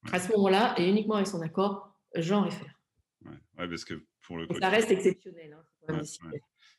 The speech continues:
Speaker 1: Pour la personne, effectivement, qui est coachée, euh, ça, elle peut avoir peur d'un, d'un risque, euh, derrière, euh, une conséquence professionnelle ou, euh, ou
Speaker 2: Oui.
Speaker 1: autre. Donc,
Speaker 2: Donc,
Speaker 1: euh,
Speaker 2: c'est, c'est uniquement avec son accord et sur des points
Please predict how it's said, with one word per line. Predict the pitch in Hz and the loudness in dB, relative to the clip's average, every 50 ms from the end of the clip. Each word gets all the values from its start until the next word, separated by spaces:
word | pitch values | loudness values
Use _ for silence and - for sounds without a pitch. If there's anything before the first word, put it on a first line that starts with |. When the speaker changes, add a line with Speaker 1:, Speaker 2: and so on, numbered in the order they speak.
| _ _ | _ _
Speaker 1:
Pour | _ 92 | _ 0
la | 87 90 | 0 0
personne, | 82 85 92 87 - - 107 101 | 0 -2 -4 -2 0 0 2 2
effectivement, | 92 87 - - 90 - - 92 92 95 95 | 2 0 0 -2 -4 -4 -2 -2 -2 -2 0
qui | - 90 | -2 -2
est | 80 | -2
coachée, | - 92 82 82 - - | -2 -4 -4 -2 0 0
euh, | 113 113 110 98 85 82 82 | 2 2 4 2 2 2 0
ça, | 80 - - 82 82 82 80 80 82 | -2 -2 -4 -2 -2 0 0 0 -2
elle | 82 82 | -2 -2
peut | - 87 85 | 0 2 2
avoir | 82 85 85 85 82 - - | 2 4 2 2 0 0 0
peur | 95 87 82 | 0 0 2
d'un, | 82 82 80 80 80 80 80 80 80 80 80 80 80 78 | 2 0 0 0 0 -2 -2 -2 -2 -4 -4 -4 -4 -4
d'un | 78 78 78 78 80 78 78 - 78 78 78 | -6 -6 -8 -6 -6 -6 -6 -6 -4 -4 -2
risque, | 78 90 98 98 95 - - | 0 0 0 -2 -2 -4 -6
euh, | 80 78 76 76 76 | -4 -4 -4 -4 -4
derrière, | 76 78 76 78 80 85 90 92 90 80 | -6 -8 -8 -8 -8 -8 -10 -10 -10 -10
euh, | 78 73 73 73 71 69 - _ _ _ _ _ _ _ _ - 76 | -12 -12 -12 -14 -16 -18 -20 _ _ _ _ _ _ _ _ -20 -18
une | 76 78 78 | -16 -14 -14
conséquence | 76 87 85 - - 87 82 - 90 87 - | -12 -12 -14 -12 -12 -12 -10 -10 -12 -12 -12
professionnelle | - 82 80 - 85 80 - - 82 87 98 104 107 107 101 | -16 -20 -16 -16 -16 -14 -12 -12 -10 -8 -6 -4 -4 -4 -4
ou, | 92 87 87 85 85 | -6 -6 -6 -6 -6
euh, | 80 80 80 78 78 | -6 -6 -6 -6 -8
ou | 80 85 | -6 -4
Speaker 2:
Oui. | - 117 | -2 -4
Speaker 1:
autre. | 110 - - _ _ _ _ _ _ _ _ _ _ _ _ | -4 -4 -10 _ _ _ _ _ _ _ _ _ _ _ _
Donc, | 82 82 - | -16 -12 -8
Speaker 2:
Donc, | 156 151 156 | -8 -6 -6
Speaker 1:
euh, | 151 | -8
Speaker 2:
c'est, | - - - 160 143 - | -12 -14 -10 -10 -10 -4
c'est | - - - 180 | -2 0 0 4
uniquement | 233 269 254 254 240 - - - 226 226 226 | 6 6 6 6 6 4 4 4 4 4 6
avec | 214 208 208 | 4 4 2
son | 208 - 196 180 | 0 0 -2 -2
accord | 175 170 175 - 175 190 214 214 - - - - _ | -2 -2 0 0 0 0 0 -2 -4 -12 -16 -12 _
et | - 190 | -4 -4
sur | 185 - - 202 190 | -2 -2 -2 -2 0
des | 180 180 175 | 0 0 -2
points | 180 - - 208 208 214 208 - - | -2 -2 -2 0 0 0 -2 -8 -14